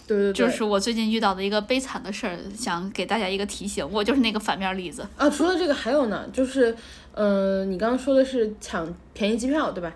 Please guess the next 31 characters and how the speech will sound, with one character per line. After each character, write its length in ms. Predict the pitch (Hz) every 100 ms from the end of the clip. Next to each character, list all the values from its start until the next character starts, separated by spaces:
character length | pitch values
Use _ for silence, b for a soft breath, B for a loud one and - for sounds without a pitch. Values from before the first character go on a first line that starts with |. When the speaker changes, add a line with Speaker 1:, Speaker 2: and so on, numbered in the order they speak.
| -
Speaker 2:
嗯。 240 | 247 247
Speaker 1:
便 160 | 247 233
宜 20 |
机 100 | 233
票 140 | 277
有 80 | 220
时 120 | -
候 120 | 196 202
就 100 | 196
是 200 | 208 190
会 300 | 185 190 170
时 140 | -
间 160 | 180 185
比 60 |
较 100 | 175
晚， 160 | 170 135
还 180 | - 226
有 100 | 277
一 60 |
个 100 | 233
是 80 | 233
签 220 | 208 247
证， 180 | 254 - B B B
就 100 | -
是 100 | 269
有 160 | 254 180
的 80 | 202
人， 160 | 226
比 60 | 202
如 120 | 190
说， 240 | 196 208